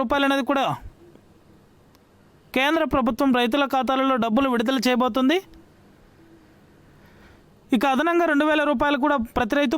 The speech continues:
పొందాలంటే వెంటనే ఈకేవైసీ కంప్లీట్ చేసుకోవాలి. ఇక అదనంగా రెండు వేల రూపాయలు అనేది కూడా ఎందుకు కేంద్ర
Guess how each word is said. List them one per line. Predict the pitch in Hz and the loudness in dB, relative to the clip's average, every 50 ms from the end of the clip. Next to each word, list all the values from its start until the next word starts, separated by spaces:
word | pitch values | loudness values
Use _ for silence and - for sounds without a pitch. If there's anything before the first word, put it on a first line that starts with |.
| 254 - | 0 0
పొందాలంటే | 269 254 269 277 277 269 262 226 277 262 196 156 - - - - - - - - - - - - - - - - - - - _ - _ _ - _ _ _ _ _ - _ - 196 | 2 2 2 2 2 2 2 2 2 2 0 0 -2 -4 -4 -2 -4 -4 -4 -4 -6 -8 -10 -10 -16 -20 -18 -18 -20 -20 -20 _ -20 _ _ -20 _ _ _ _ _ -12 _ 0 2
వెంటనే | 220 254 277 262 302 311 320 311 294 262 | 2 2 2 2 2 2 2 2 2 2
ఈకేవైసీ | 285 269 285 320 311 285 269 247 - 285 233 262 | 2 2 2 0 2 2 0 0 0 0 0 0
కంప్లీట్ | 247 240 220 277 262 196 - | 0 2 2 0 0 0 -2
చేసుకోవాలి. | 269 233 - - 262 254 262 269 349 381 - - - - - - - _ _ - - - _ _ _ - - - _ _ - - _ - - _ _ - - - _ - - _ _ _ _ - - _ - - - - - - 240 | -2 -2 0 0 0 2 2 0 -2 -4 -6 -12 -12 -12 -14 -20 -20 _ _ -20 -20 -20 _ _ _ -20 -20 -20 _ _ -20 -20 _ -20 -20 _ _ -20 -20 -20 _ -20 -20 _ _ _ _ -20 -20 _ -20 -20 -20 -20 -6 -4 -2
ఇక | 233 - 269 | 0 0 0
అదనంగా | 269 277 302 330 330 330 320 302 | 0 0 0 0 0 2 0 2
రెండు | 277 277 302 311 | 2 0 2 2
వేల | 302 302 294 285 | 2 2 2 0
రూపాయలు | 285 233 294 285 277 | 0 0 0 0 0
అనేది | 277 277 247 | 0 0 0
కూడా | 285 285 277 240 214 233 | 0 0 2 2 2 2
ఎందుకు | 254 285 277 - 311 269 196 175 226 | 2 0 2 2 2 2 2 2 0
కేంద్ర | 233 254 277 285 | 0 2 0 0